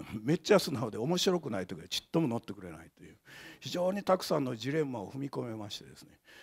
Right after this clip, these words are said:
最近分かってきたことなんですけど、結構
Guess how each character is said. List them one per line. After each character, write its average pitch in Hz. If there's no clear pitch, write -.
最 185
近 180
分 175
か 165
っ 165
て 151
き -
た 110
こ 98
と 87
な 73
ん 71
で -
す -
け -
ど、 -
結 233
構 131